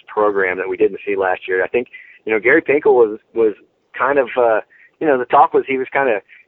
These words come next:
coasting a little bit. He's near the end of his reign. So I'm gonna say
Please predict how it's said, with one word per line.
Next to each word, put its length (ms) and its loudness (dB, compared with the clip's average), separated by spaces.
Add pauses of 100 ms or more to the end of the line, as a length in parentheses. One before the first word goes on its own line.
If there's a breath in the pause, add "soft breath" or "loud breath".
(160)
coasting 400 0
a 60 2
little 220 0
bit. 200 -4
He's 120 -6
near 160 0
the 120 -2
end 120 0
of 60 -2
his 120 -2
reign. 260 0 (540 loud breath)
So 200 6
I'm 280 4
gonna 160 2 (160)
say 460 2